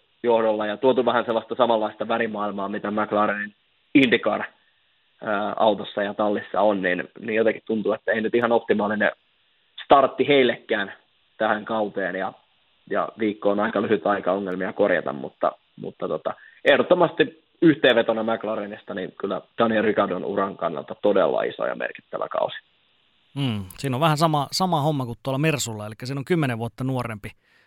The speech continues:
Speaker 2: nuorempi Lando Norris, niin kyllähän tämäkin on tää ikä, ikäasia, mitä usein, usein myöskin formuloissa nostetaan esille, eli, eli väkisinkin jossain kohtaa ruvetaan aina kysymään, että rupeako hän, rupe-, rupeako tämä kuljettaja nyt olemaan vähän niin kuin jo ikääntynyt,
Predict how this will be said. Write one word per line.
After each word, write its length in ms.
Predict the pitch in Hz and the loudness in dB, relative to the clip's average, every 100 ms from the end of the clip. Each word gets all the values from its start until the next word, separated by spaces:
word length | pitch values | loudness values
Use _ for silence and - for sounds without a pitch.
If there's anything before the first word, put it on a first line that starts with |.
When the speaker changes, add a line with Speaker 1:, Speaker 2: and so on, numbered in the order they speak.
| _ | _
Speaker 2:
nuorempi 380 | 147 175 151 143 | 2 2 2 2
Lando 220 | 160 147 | 0 0
Norris, 380 | 139 147 127 123 | 0 -2 -2 -6
niin 100 | 131 | -6
kyllähän 220 | 143 135 | -4 -2
tämäkin 240 | 143 147 139 | 0 0 0
on 100 | 123 | -4
tää 100 | 143 | -4
ikä, 300 | 156 143 127 | -2 -4 -4
ikäasia, 460 | 180 160 131 127 123 | -4 -2 -2 -2 -6
mitä 200 | 120 127 | -6 -6
usein, 360 | 131 127 117 - _ - | -4 -2 -4 -8 _ -2
usein 220 | 151 139 | 0 2
myöskin 220 | 139 151 | 0 0
formuloissa 380 | 156 135 127 139 | 0 0 -2 -2
nostetaan 420 | 143 127 110 127 | -2 -2 -4 -4
esille, 340 | 131 117 98 | -4 -4 -8
eli, 160 | 98 104 - _ _ _ _ | -12 -16 -20 _ _ _ _
eli 320 | 123 117 117 - - | -6 -4 -6 -6 -4
väkisinkin 380 | 143 156 139 151 | 0 2 4 4
jossain 280 | 170 143 | 2 2
kohtaa 220 | 123 110 131 | -2 -6 -6
ruvetaan 280 | 131 127 | -4 -4
aina 60 | 127 | -4
kysymään, 320 | 165 139 117 110 | -2 0 -2 -4
että 140 | 113 | -8
rupeako 360 | 120 123 117 123 | -8 -6 -6 -4
hän, 220 | 131 117 135 | -6 -6 -8
rupe-, 240 | 135 139 | -4 -2
rupeako 320 | 151 147 135 | 0 0 0
tämä 200 | 139 151 | 2 0
kuljettaja 440 | 127 127 117 - 120 | 0 -6 -8 -8 -10
nyt 140 | 117 | -6
olemaan 300 | 131 120 120 | -4 -4 0
vähän 220 | 151 131 | 2 2
niin 120 | 117 113 | 0 -4
kuin 160 | 110 | -6
jo 120 | 113 - _ _ _ | -6 -8 _ _ _
ikääntynyt, 720 | 180 - 110 95 98 104 - | -2 0 0 -2 -8 -12 -10